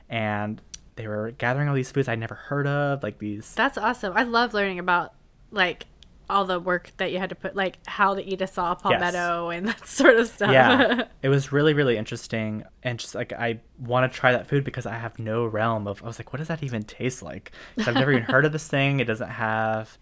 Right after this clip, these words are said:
Speaker 1: it had, like, these really weird, like, lemony vanilla kind of taste to it or something. It was, like, this really interesting
Speaker 2: Interesting.
Speaker 1: combination. And so, and, uh, Padma's very personable on the show. She's very, like, silly, and,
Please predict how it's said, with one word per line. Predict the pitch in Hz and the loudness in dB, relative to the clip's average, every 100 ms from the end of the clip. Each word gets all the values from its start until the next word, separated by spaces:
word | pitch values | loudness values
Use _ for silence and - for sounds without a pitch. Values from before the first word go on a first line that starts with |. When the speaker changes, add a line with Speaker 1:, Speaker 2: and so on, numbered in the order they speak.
| - | -8
Speaker 1:
it | 123 | -4
had, | 135 | -2
like, | 120 | -2
these | 117 - 117 | -4 -8 -4
really | 117 117 | -4 -2
weird, | 113 110 110 110 107 110 107 | -2 0 0 0 -2 -4 -6
like, | 107 - - | -8 -8 0
lemony | 139 147 135 131 127 123 123 123 - _ _ - | 2 2 0 0 -2 -2 -4 -8 -12 _ _ -10
vanilla | 123 139 151 113 | -4 0 0 0
kind | - 113 | -2 -4
of | 104 - | -6 -8
taste | - 110 - | -8 -6 -6
to | - 101 | -6 -6
it | |
or | 104 | -6
something. | - 101 107 | -10 -10 -8
It | 107 | -6
was, | 113 | -6
like, | 107 | -6
this | 113 110 | -8 -8
really | 131 131 | -4 -2
interesting | 120 247 269 120 | -2 -4 -4 -4
Speaker 2:
Interesting. | - - | -2 -2
Speaker 1:
combination. | 120 113 110 - 110 113 - - - - - - | -2 -6 -6 -6 -4 -4 -8 -18 -20 -20 -20 -8
And | 127 | -8
so, | - 120 113 117 | 0 4 4 4
and, | 147 - - - | 0 -2 -14 -4
uh, | 120 120 | -2 0
Padma's | 151 151 147 | 2 2 2
very | 120 107 | 0 0
personable | - - 110 - 123 123 | -2 -8 -8 -4 -2 0
on | |
the | 131 | -2
show. | - 131 127 123 127 | -2 2 4 4 0
She's | - 107 | -2 -6
very, | - 107 107 | -2 -2 -2
like, | 104 - | -4 -4
silly, | - 139 135 131 123 | 0 2 2 2 2
and, | 107 107 | 0 -4